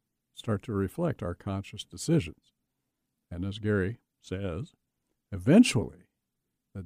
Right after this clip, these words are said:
deepest decision-making processes with you become aligned with what you choose consciously, just as they are aligned before you choose awareness with what you choose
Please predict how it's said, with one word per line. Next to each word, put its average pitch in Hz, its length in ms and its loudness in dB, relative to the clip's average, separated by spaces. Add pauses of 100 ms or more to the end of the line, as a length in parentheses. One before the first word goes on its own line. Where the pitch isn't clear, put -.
deepest 185 520 0
decision-making 135 840 4
processes 113 760 0
with 101 300 -4
you 107 580 2 (560)
become 117 340 4
aligned 117 500 6
with 110 220 -2
what 117 160 0
you 107 120 0
choose 104 400 -2
consciously, - 760 -4 (880)
just 131 320 2
as 143 180 4
they 131 180 6
are 127 140 10
aligned 110 600 6
before 196 440 4
you 139 140 8
choose 107 340 2
awareness 101 580 0 (360)
with - 160 -6
what 110 240 0
you 101 80 0
choose 104 380 2